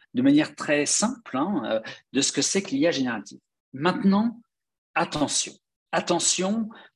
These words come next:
parce que l'I A générative, je vous l'ai dit, c'est quelque chose qui n'est absolument pas du tout intelligent malgré le nom que ça porte. Et, euh, l'I A générative peut générer des hallucinations. Vous avez entendu parler déjà de ça,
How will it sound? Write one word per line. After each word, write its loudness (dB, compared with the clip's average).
parce -2
que 0
l'I 4
A 4
générative, -2
je -14
vous -10
l'ai -2
dit, 0
c'est -8
quelque -2
chose -4
qui -4
n'est 2
absolument 0
pas -2
du -12
tout -2
intelligent -4
malgré -6
le -2
nom 2
que -10
ça -6
porte. -18
Et, 6
euh, 0
l'I 4
A 2
générative -2
peut -2
générer 0
des -6
hallucinations. -6
Vous -6
avez -2
entendu -4
parler -4
déjà 0
de -4
ça, 0